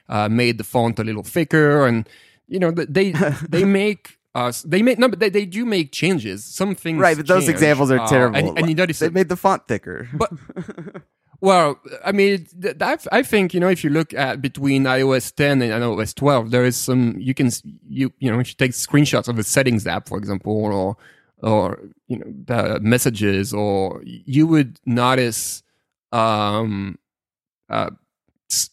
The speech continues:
Speaker 1: some noticeable changes. It wouldn't just be, like, subtle little things. Um, again, it's not rethinking entirely these applications, but you would see a difference if you took screenshots and looked at them side by side. So, yeah, I'm, I'm all on board for,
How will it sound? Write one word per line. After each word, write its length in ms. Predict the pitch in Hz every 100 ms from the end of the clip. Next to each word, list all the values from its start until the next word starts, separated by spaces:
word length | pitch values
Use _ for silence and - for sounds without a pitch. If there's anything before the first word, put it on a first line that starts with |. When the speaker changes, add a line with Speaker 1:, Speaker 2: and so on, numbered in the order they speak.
| 135
Speaker 1:
some 240 | - 156
noticeable 600 | 151 170 156 127 120 110
changes. 640 | 107 - 98 90 - - -
It 120 | 113
wouldn't 340 | 127 135 131
just 280 | 110 117 107
be, 160 | 113 113
like, 140 | 101
subtle 400 | - 113 110 107
little 220 | 107 110
things. 540 | - 123 104 90 - - _ _ -
Um, 460 | 101 95 98 101 - -
again, 280 | 110 139 131
it's 140 | 117
not 120 | 131 107
rethinking 720 | 107 107 131 131 123 117 113
entirely 580 | 113 101 117 117 110 107
these 200 | 104 101
applications, 640 | - 101 151 151 101 98 - -
but 240 | 107 -
you 80 | 123
would 180 | 117 -
see 180 | - 113
a 60 |
difference 400 | 101 98 101 92
if 120 | 95
you 60 | -
took 160 | - -
screenshots 460 | - 104 101 107
and 160 | 104 104
looked 160 | 110
at 60 | 101
them 140 | 101
side 220 | - 107 101
by 120 | 85
side. 320 | 98 80 76 _ _ _ _ _ _
So, 420 | 143 135 131 143 -
yeah, 220 | - 214 170
I'm, 240 | 190 214 190
I'm 160 | 202 208
all 80 |
on 140 | 170 147
board 240 | 147 143
for, 500 | - 139 131 131 131